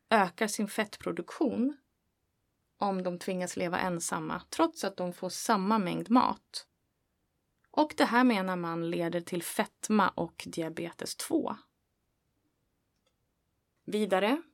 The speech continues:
skriver hon att ensamma människors hjärnor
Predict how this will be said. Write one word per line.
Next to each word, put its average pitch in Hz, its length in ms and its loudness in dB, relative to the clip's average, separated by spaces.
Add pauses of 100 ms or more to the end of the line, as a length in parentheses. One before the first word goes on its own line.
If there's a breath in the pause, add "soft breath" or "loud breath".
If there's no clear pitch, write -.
(200)
skriver 196 340 0
hon 202 200 0
att 196 160 -2
ensamma 220 560 2
människors 208 800 -2
hjärnor 196 640 -2